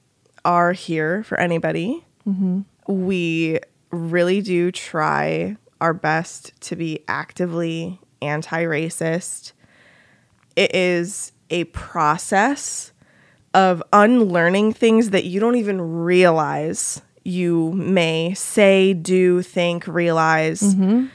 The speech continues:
Speaker 1: Um,
Speaker 2: It can get real uncomfortable because you're like,
Speaker 1: Mm-hmm.
Speaker 2: "Whoa, wait, do I think, you know, whatever?"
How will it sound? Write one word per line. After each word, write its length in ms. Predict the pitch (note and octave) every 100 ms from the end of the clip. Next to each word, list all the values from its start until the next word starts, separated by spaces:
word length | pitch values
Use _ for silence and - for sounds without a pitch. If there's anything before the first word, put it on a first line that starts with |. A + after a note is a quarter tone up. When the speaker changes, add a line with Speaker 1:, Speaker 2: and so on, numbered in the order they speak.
| - _ -
Speaker 1:
Um, 440 | F3 E3+ D3 G#2 -
Speaker 2:
It 120 | A3
can 100 | C#4
get 180 | C4 F#3+
real 240 | G3+ A3
uncomfortable 540 | A3 G#3+ B3 A#3 F#3 F3+
because 340 | F3+ - F#3
you're 100 | F#3
like, 140 | F3 G3+
Speaker 1:
Mm-hmm. 180 | F3+ G3+
Speaker 2:
"Whoa, 200 | B3+ G3+
wait, 440 | G3+ B3 E3+ - _ _ _ _ _ -
do 180 | F#3+ F#3
I 200 | A#3 A#3
think, 500 | - F#3+ G3 A3+ -
you 120 | G#3+
know, 340 | F#3+ E3 F3+ - -
whatever?" 720 | G#3 G3+ B2+ D#3 A3 C#4